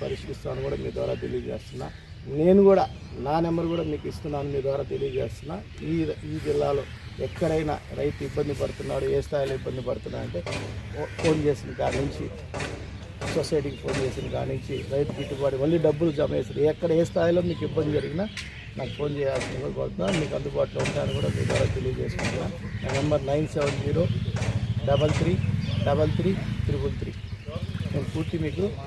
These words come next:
అందుబాటులోకి వస్తానని కూడా మనం చేసుకుంటున్నాను. ఈరోజు రాష్ట్ర ప్రభుత్వం ఇంత ప్రతిష్టాత్మకంగా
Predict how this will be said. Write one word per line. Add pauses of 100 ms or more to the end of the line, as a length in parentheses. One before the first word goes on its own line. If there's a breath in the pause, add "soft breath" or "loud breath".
(200)
అందుబాటులోకి
వస్తానని
కూడా
మనం
చేసుకుంటున్నాను. (920)
ఈరోజు (560)
రాష్ట్ర
ప్రభుత్వం (400)
ఇంత (100)
ప్రతిష్టాత్మకంగా